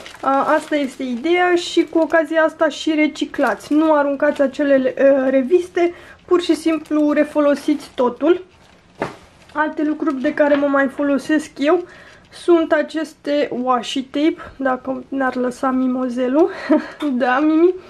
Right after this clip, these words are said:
Uh, da, mă folosesc de washi tape. Acestea sunt doar câteva, însă eu am un sertar plin, plin. Uh, și cu toate astea aș mai vrea să mai îmi iau. Ce mai folosesc sunt aceste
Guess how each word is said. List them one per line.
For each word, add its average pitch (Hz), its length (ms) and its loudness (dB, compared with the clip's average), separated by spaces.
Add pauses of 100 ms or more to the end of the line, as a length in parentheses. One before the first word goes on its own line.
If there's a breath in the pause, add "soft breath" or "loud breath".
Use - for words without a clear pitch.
(440 loud breath)
Uh, 302 360 4
da, 269 140 2
mă 269 140 -2
folosesc 339 500 0
de 262 160 0
washi 226 460 0
tape. 349 300 2
Acestea 311 480 0
sunt 302 180 -4
doar 269 160 0
câteva, 277 520 -2
însă 285 380 0
eu 294 220 2
am 277 180 2
un 254 80 0
sertar 277 540 0 (120)
plin, 277 280 4
plin. 262 420 -2 (680 loud breath)
Uh, 294 280 4
și - 240 -2 (180)
cu 311 120 0
toate 311 320 0
astea 302 640 -2
aș 311 240 2
mai 302 240 0
vrea 294 200 0
să 285 140 -12
mai 254 240 -6
îmi 254 180 -2
iau. 277 280 2 (1400 loud breath)
Ce 359 120 0
mai 349 240 4
folosesc 349 580 0
sunt 330 320 2
aceste 320 800 0